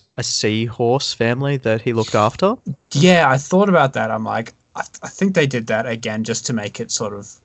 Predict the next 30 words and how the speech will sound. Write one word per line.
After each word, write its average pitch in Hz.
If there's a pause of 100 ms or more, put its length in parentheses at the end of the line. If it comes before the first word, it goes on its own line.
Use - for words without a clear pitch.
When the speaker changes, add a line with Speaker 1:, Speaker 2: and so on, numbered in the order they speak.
(220)
Speaker 2:
as, -
like, 127
a 127
minor 113
joke, 113
not 127
really 127
something 123
that 117
you'd 117
laugh 113
out 110
loud 117
at, 170
but 123
you're 113
like, 110
"Oh, 117
okay, 110
he's 113
a 117
horse 101
and 120
he's 110
helping 113
out 107
a 113
seahorse. 107
That's -
ironic." -